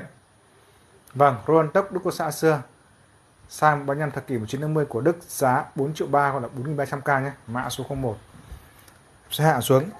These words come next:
Tiếp theo là mã số không hai. Mã số không hai.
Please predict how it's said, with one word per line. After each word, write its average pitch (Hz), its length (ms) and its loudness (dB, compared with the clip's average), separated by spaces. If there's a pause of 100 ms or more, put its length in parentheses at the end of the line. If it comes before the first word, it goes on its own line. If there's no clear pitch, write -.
(920)
Tiếp 240 160 8
theo 202 240 8 (200)
là 127 320 0
mã 147 320 -2
số 143 260 0
không 147 180 -2
hai. 170 280 6 (4000)
Mã 131 180 -4
số 139 180 -2
không 147 140 0
hai. 143 260 6